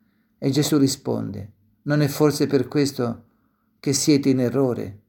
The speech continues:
Sì, i Sadducei volevano sapere di chi sarà moglie, pensando appunto che la vita sarebbe continuata più o meno come qua. Non comprendevano la risurrezione,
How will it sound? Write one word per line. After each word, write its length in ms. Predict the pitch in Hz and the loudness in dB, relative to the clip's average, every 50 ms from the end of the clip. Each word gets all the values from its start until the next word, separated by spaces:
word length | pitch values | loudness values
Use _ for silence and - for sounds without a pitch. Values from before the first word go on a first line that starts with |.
| _ _ _ _ _ _ _ _ _ _ _ _ _ _ _ _ _ _ _ _ _ _ _ _ _ _ _ _ | _ _ _ _ _ _ _ _ _ _ _ _ _ _ _ _ _ _ _ _ _ _ _ _ _ _ _ _
Sì, 480 | _ - - - 151 127 113 117 - - _ _ _ _ _ _ _ _ _ _ _ _ _ _ | _ -6 0 2 2 2 2 -2 -6 -14 _ _ _ _ _ _ _ _ _ _ _ _ _ _
i 100 | - 147 | -4 -2
Sadducei 540 | - - 170 151 147 156 147 - 175 165 165 | 2 2 2 2 2 0 0 2 2 2 4
volevano 380 | 147 156 156 156 160 160 160 | 4 4 4 4 2 2 0
sapere 420 | - - 165 - 175 170 156 156 151 | -2 -2 -2 0 0 0 2 2 0
di 180 | 139 151 147 | 0 -2 -2
chi 160 | 147 147 151 135 | -4 -6 -6 -4
sarà 300 | - - 156 156 170 170 | -2 -2 0 0 0 0
moglie, 720 | 156 147 139 127 117 117 110 107 110 110 104 - _ _ _ _ _ _ _ - | 0 0 -2 -2 -2 -4 -6 -6 -8 -10 -12 -12 _ _ _ _ _ _ _ -4
pensando 480 | 156 160 143 - 175 170 175 175 151 165 | -4 -2 2 2 2 4 2 4 4 2
appunto 560 | 143 - - - 185 196 196 185 - 170 156 | 2 2 0 2 2 4 4 2 0 -2 0
che 100 | - 160 | 0 0
la 120 | 151 156 | 0 0
vita 280 | 143 165 196 196 180 147 | 0 0 0 0 -2 -2
sarebbe 380 | 135 170 165 175 165 151 170 | -2 0 0 0 0 0 0
continuata 600 | - 175 180 175 - 180 180 190 202 - 190 170 | 2 2 2 2 2 2 2 2 2 2 2 0
più 120 | 123 143 180 | 2 2 2
o 40 | 180 | 4
meno 240 | 196 214 208 190 202 | 4 4 4 4 2
come 280 | 190 170 160 165 160 | 0 -2 -4 -4 -6
qua. 320 | - - 156 123 98 98 - _ _ _ _ _ _ _ _ | -6 -6 -6 -6 -6 -6 -12 _ _ _ _ _ _ _ _
Non 220 | - 156 165 160 156 | -4 -2 -2 -2 0
comprendevano 1120 | - 175 165 147 147 160 156 151 151 147 143 190 185 160 120 123 120 117 110 104 104 - _ _ _ _ _ _ _ | 0 0 0 2 0 0 0 0 0 4 6 6 6 6 4 -2 -4 -6 -8 -10 -12 -16 _ _ _ _ _ _ _
la 120 | 147 151 | -4 -4
risurrezione, 1000 | 135 139 139 - 139 135 139 131 135 - - - 135 120 113 113 107 104 - _ | -2 -2 -4 -4 -4 -4 -4 -4 -4 -6 -2 -2 0 -2 -2 -4 -8 -12 -16 _